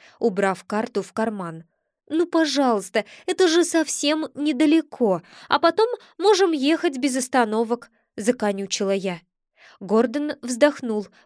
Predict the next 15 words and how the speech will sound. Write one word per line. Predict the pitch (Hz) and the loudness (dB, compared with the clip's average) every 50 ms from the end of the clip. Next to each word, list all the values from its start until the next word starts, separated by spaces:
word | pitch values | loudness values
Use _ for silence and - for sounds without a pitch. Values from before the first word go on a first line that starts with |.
| _ | _
посмотрел | - 240 - - 226 214 220 - 277 294 294 | -4 -4 -2 -2 -4 -4 -2 0 0 0 0
на | 254 226 202 196 | 0 -2 -6 -6
солнце, | - - - 202 220 262 277 - - 320 285 - _ _ | -8 -6 -4 -4 -4 -4 -4 -4 -4 -4 -4 -4 _ _
еще | - 294 285 - 311 302 | -2 0 0 0 0 -2
сиявшее | - - 294 277 269 277 277 277 269 - - 262 247 240 | -2 -2 -2 0 2 2 2 0 0 0 0 2 2 2
высоко | 240 247 - 254 247 254 - 262 247 | 0 -2 -4 -4 -2 0 0 0 0
в | 214 226 | 0 -2
небе, | 226 233 240 233 208 233 233 - - - - _ - | -4 -4 -2 -2 0 0 -2 -2 -4 -18 -14 _ -4
и | 330 | -2
пока | 330 - 330 285 294 - 285 285 | 0 0 0 -2 0 0 -2 0
не | 269 269 277 | 0 -2 -4
собиравшееся | 262 - 294 254 320 320 285 220 185 180 - - 220 202 202 202 - - 208 | -4 -4 -2 0 2 2 2 0 0 -2 -4 -2 -2 -2 -2 -2 -2 -4 -6
клониться | 202 - 208 208 202 196 202 214 226 - - 262 240 | -4 -4 -4 -2 -4 -4 -6 -8 -10 -4 -2 -2 -2
к | 202 196 | 0 2
горизонту. | 220 226 226 233 220 196 190 185 175 175 165 - 190 180 | 2 2 2 2 -2 -2 -4 -6 -6 -6 -6 -6 -6 -6